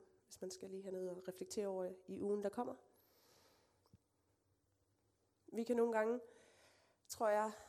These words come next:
øh, sidde lidt fast i vores egen forståelse af, hvem Gud er. Du har måske dannet dig et, et overblik, baseret på dine erfaringer, baseret på det, du har læst i Bibelen,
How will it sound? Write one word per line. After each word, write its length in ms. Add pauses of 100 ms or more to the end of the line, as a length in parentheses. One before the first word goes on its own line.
(300)
øh, 640
sidde 240
lidt 200
fast 560
i 60
vores 180
egen 200
forståelse 440
af, 60
hvem 180
Gud 160
er. 160 (760)
Du 40
har 80
måske 260
dannet 280
dig 160
et, 140 (260)
et 100
overblik, 600 (320)
baseret 460
på 140
dine 180
erfaringer, 680 (200)
baseret 340
på 80
det, 140
du 60
har 80
læst 220
i 40
Bibelen, 420